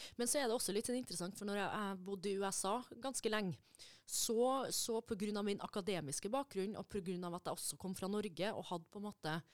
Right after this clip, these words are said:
eh, den økonomien og så videre som jeg hadde, så opplevde jeg jo også en viss sånn privilege også, for der var det jo veldig gjerne det at, spesielt dem jeg møtte gjennom boksinga, så var det på en måte bare farga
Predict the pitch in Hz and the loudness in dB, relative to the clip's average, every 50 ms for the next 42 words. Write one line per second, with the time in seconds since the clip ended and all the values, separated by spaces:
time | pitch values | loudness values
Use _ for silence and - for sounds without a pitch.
0 | - _ _ _ _ _ _ _ _ - 185 185 175 185 190 175 202 - - 202 | -20 _ _ _ _ _ _ _ _ -8 -6 -4 -2 -2 -2 -2 -2 0 2 2
1 | 202 214 214 208 202 165 139 147 156 175 202 220 - 175 - - 202 185 208 208 | 4 4 4 2 2 0 -2 -2 -2 -2 0 -2 -2 -2 -2 -2 -4 -4 -6 -6
2 | 202 156 147 143 147 - 185 175 180 190 220 262 285 254 196 185 - - _ - | -4 -4 -4 -2 -2 -2 -2 -4 -2 0 0 0 0 0 -4 -10 -10 -12 _ -20
3 | _ _ _ _ _ - - - - - 233 226 240 254 262 - - - - 175 | _ _ _ _ _ -8 -4 -2 0 2 4 4 4 4 2 -2 -8 -6 -6 -4
4 | 151 139 160 151 175 202 - - - - - 190 214 240 190 208 190 - - 196 | -2 0 0 0 0 0 -2 -2 0 0 0 0 0 0 -2 -2 0 0 0 0
5 | 190 202 - - 208 185 160 147 143 151 170 185 - - - 185 - - 247 277 | -2 -4 -4 -2 -2 -2 -2 -4 -6 -6 -6 -6 -4 -4 -4 -4 -2 -2 -2 -2
6 | 269 - 214 208 220 247 269 262 214 202 175 175 190 214 220 214 190 180 190 202 | -2 -2 0 0 0 0 0 0 0 0 0 0 0 -2 -2 -2 -2 -2 -2 -2
7 | 202 180 156 160 180 185 - - - - - _ _ _ _ _ _ _ _ _ | -2 -2 -2 -2 -2 -2 -4 -6 -14 -18 -20 _ _ _ _ _ _ _ _ _
8 | _ _ _ - - - 226 214 - 170 - 202 202 202 196 196 208 202 - - | _ _ _ -20 -12 -6 -4 -2 -2 -2 -2 -2 -2 0 0 0 0 -2 -4 -4
9 | - 190 180 160 151 165 196 226 - - - - 156 139 170 226 285 277 - 285 | -4 -4 -2 -2 -2 -2 -2 -2 0 0 0 0 0 -2 -2 -2 -2 -4 -4 -4
10 | 277 311 262 185 143 160 - - 208 196 - _ - 147 156 160 156 131 - - | -2 0 0 0 0 -2 -4 -8 -12 -12 -10 _ -4 -2 -2 -2 -2 -4 -4 -6
11 | - - - - - - - - 214 208 190 160 151 - - 190 190 175 147 143 | -6 -8 -10 -12 -14 -10 -4 0 0 0 0 0 -2 -2 -2 -2 0 0 0 0
12 | 190 | 0